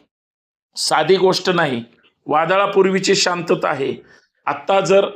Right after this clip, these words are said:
या गोष्टीबद्दल तुम्ही आम्ही जागरूक नाही झालो नाही बोललो, नाही एकत्र आलो,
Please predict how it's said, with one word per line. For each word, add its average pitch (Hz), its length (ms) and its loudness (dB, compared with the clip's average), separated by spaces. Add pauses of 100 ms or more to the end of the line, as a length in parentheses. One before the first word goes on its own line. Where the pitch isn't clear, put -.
या 175 300 0 (260)
गोष्टीबद्दल 170 760 2 (480)
तुम्ही 170 180 2
आम्ही 180 200 -2
जागरूक 170 440 0 (120)
नाही 185 380 0
झालो 139 460 -2 (300)
नाही 156 340 -2
बोललो, 185 460 2 (340)
नाही 180 400 -2
एकत्र 196 320 0
आलो, 156 340 0